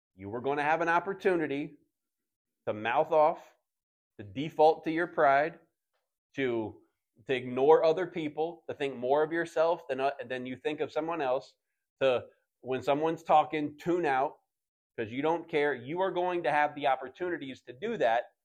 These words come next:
However, now you need to prepare that you gotta have the patience, the endurance, the empathy,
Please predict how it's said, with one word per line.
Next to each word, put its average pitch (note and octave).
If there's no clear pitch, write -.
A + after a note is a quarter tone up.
However, D#3
now D3
you C#3
need D#3+
to F#3
prepare E3
that B2+
you C#3+
gotta C#3
have A#2
the -
patience, D3
the A2+
endurance, D3+
the G#2+
empathy, E3+